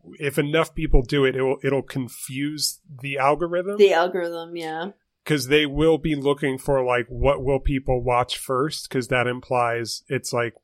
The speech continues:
Speaker 1: why
Speaker 2: The
Speaker 1: they
Speaker 2: most
Speaker 1: signed up.
Speaker 2: important. Yeah.
Speaker 1: And it, in that same vein, the, the final part of the Boogity Challenge is supposed to be make sure that The Mandalorian is the last thing that you watch before you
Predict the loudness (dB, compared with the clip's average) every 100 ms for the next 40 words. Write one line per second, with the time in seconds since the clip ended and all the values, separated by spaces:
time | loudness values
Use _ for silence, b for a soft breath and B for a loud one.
0 | -14 -2 2 2 4 2 2 2 0 0
1 | 0 0 -2 -8 -10 -16 _ -12 -6 -4
2 | -4 -8 b b _ 4 4 4 0 -2
3 | 0 0 -2 -2 -4 -4 -4 -2 0 0
4 | -4 -8 -8 _ -2 -2 -2 _ _ _
5 | _ _ _ _ -16 -2 0 2 0 0
6 | 0 -2 -4 -4 -6 -4 -2 -2 -4 -8
7 | -8 -4 -2 -2 -6 -4 -6 -8 _ _
8 | _ _ 0 0 2 0 -2 -4 -8 -2
9 | -2 -2 -2 -2 -2 -4 -4 -6 -6 -6
10 | -2 -2 -2 -4 -6 -6 -6 -6 -6 -2
11 | -2 -4 -6 -6 -6 -10 -10